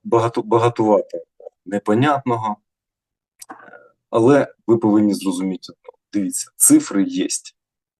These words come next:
Саме головне, що вони є. Е,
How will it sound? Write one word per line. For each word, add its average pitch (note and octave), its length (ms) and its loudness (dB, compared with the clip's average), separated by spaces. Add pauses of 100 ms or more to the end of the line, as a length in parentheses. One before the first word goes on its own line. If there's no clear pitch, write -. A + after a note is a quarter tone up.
(380)
Саме C3 320 2
головне, G#2+ 380 0
що - 160 -4
вони G#2+ 260 2
є. F2+ 220 -6 (1120)
Е, E2 220 -6